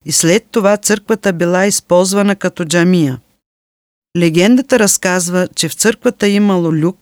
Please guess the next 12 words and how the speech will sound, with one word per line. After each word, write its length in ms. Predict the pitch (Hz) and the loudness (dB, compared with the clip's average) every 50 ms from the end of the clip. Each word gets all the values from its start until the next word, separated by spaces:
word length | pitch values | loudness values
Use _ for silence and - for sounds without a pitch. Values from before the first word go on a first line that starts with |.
| _ _ | _ _
който 340 | _ 196 214 226 - 240 208 | _ -2 -2 0 -2 -4 -2
бил 220 | 180 202 214 220 | 0 2 2 2
началото 720 | 220 208 185 - - - 180 170 165 170 180 185 - - 220 | 2 2 0 -2 -2 -4 -2 -2 -2 -2 -4 -4 -4 -2 0
на 160 | 208 185 165 | 0 0 -2
тунел, 480 | - - 156 156 165 160 175 190 202 202 _ - | -4 -6 -6 -2 0 0 0 0 -2 -6 _ -14
водещ 500 | 143 143 165 180 190 180 202 190 160 147 | -6 -2 0 0 0 0 -2 -2 -2 -6
до 100 | 165 156 | -8 -6
делтата 580 | 143 156 170 190 202 196 220 208 - - 185 | -2 0 0 0 0 -2 -6 -6 -4 -4 -2
на 140 | 170 160 156 | -2 -2 -2
река 360 | 151 156 - - 175 180 - - _ | -2 -4 -4 -4 -4 -4 -4 -6 _
Еврос, 520 | 185 196 196 165 156 139 135 127 - - _ _ - | -2 0 0 0 -2 -4 -4 -6 -8 -14 _ _ -2
Марица, 500 | 151 185 180 190 175 - - 147 127 | 0 2 2 0 -2 -2 -4 -6 -6